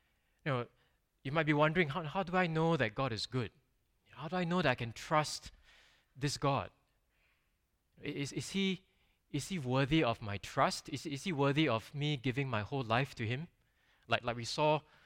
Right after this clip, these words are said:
Noah express that obedience to God. Is, is he worthy of that kind of obedience? Paul says, "Yes." Because this God is amazingly good, as Paul tells us in verses three to seven.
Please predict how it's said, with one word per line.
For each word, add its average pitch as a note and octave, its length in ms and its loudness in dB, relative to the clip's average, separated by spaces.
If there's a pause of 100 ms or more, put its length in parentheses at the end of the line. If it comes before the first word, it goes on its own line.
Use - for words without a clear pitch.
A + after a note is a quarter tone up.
(180)
Noah C3 380 2
express C#3 500 0
that A#2 160 -2
obedience B2 560 2
to - 80 -10
God. C3 240 2
Is, C#3 160 -6
is F3+ 140 -6
he G#3+ 100 -2
worthy D#3+ 320 6
of C#3+ 100 2
that B2 140 0
kind D#3+ 180 0
of B2 80 -6
obedience? A#2 720 -4 (1300)
Paul D#3 160 -2
says, D3+ 380 -4
"Yes." B2 460 -4 (1400)
Because C3+ 280 -2
this C#3+ 160 -6
God D3 260 2
is - 320 -4 (500)
amazingly C3 680 2
good, A#2+ 260 -2 (1200)
as G#2 160 -4
Paul - 180 -6
tells C3 280 -2
us C#3 160 -6
in G#2+ 120 -6
verses A2+ 240 -4
three B2+ 220 -6
to G#2 80 -6
seven. G2 340 -6